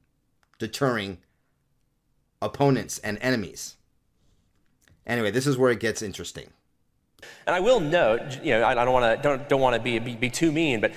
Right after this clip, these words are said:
Speaker 2: one of the reasons that people have tried to turn me into a partisan figure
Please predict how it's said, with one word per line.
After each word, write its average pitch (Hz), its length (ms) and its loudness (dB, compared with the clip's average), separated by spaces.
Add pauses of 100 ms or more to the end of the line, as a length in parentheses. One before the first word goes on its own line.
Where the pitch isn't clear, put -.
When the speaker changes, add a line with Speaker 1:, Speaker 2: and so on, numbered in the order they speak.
(200)
Speaker 2:
one 165 160 2
of 180 60 0
the 151 60 0
reasons 139 360 0
that 117 100 -8
people 131 300 2
have 113 220 2
tried 135 220 2
to 120 60 -4
turn 135 200 -4
me 123 60 0
into 113 120 2
a 110 60 4
partisan 117 360 -2
figure 110 440 -2